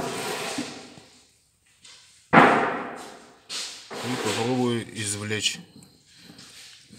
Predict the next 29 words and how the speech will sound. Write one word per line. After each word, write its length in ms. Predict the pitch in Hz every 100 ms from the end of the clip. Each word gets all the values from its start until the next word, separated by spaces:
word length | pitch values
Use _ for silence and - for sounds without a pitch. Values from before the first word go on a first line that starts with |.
| 110 -
Потому 280 | 104 120 117
что 160 | 110
как 200 | - 123 - - - - - - - - - - - - 123
мало 380 | 160 160 113 - - - - -
четырех 520 | 117 123 123 120 -
ниток-то, 420 | 135 127 - 101
оно 140 | 110 113
как 140 | 120
в 200 | 110 110
гайке, 380 | 143 170 - 101
но 260 | 123 135 - - - - - -
тут 180 | 139
же 120 | 127 117
другое, 560 | 131 139 170 170 214 - - - -
э, 520 | 98 107 104 104 101 104 107 - - - -
кто 240 | - 160 143
она? 180 | 104 95
Другое, 420 | 101 131 135 120
другое, 400 | 107 120 123 110
другое, 340 | 110 120 120 107
другое 380 | 143 156 175
значение. 500 | 120 123 - 147 113
То 100 | 101
есть 140 | 107 101 120
болт 180 | 156 -
закручивается 680 | - - - - 117 - 135
и 120 | 139 - - - 98
держится 480 | 117 156 139 110 110
как 220 | - 107